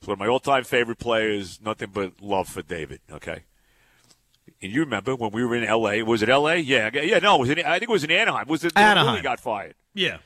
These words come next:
Speaker 1: And we go out on the field, and I, I think I said to David something to the effect, "Oh, yeah, you know, you got fifty R B Is," and he goes, "No, I got fifty-one."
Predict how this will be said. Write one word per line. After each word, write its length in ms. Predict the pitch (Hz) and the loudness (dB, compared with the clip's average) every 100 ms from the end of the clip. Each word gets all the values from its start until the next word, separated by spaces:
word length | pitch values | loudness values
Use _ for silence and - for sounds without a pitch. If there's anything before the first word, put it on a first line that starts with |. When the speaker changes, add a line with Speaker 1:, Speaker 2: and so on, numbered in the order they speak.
| _ | _
Speaker 1:
And 160 | 131 139 | -8 -4
we 80 | 156 | 0
go 160 | 180 | 4
out 140 | 175 185 | 4 4
on 140 | 190 | 0
the 40 | 190 | -4
field, 400 | - 123 143 - | -8 -4 -4 -6
and 160 | 127 131 | -8 -8
I, 120 | 135 123 | -8 -8
I 80 | |
think 220 | 135 160 151 | -8 -8 -6
I 100 | 135 | -6
said 220 | - 135 | -6 -6
to 80 | 123 | -4
David 360 | 127 139 127 | -2 -2 -2
something 300 | - 139 - | -4 -6 -6
to 120 | 120 | -8
the 80 | 123 | -6
effect, 360 | 113 127 120 - | -4 -2 -4 -2
"Oh, 140 | 190 | -2
yeah, 220 | 170 185 | -2 -4
you 140 | 190 127 | -4 -2
know, 80 | 131 | -2
you 100 | 123 | -2
got 180 | 117 - | -4 -4
fifty 300 | 139 131 117 | -6 -2 0
R 120 | 117 | 0
B 120 | 113 | 0
Is," 240 | 117 120 107 | 0 -2 -4
and 60 | |
he 40 | 104 | -4
goes, 200 | 107 131 | -4 0
"No, 80 | |
I 80 | 131 | 0
got 140 | 110 - | 2 -2
fifty-one." 440 | 120 104 92 87 | -6 -8 -10 -12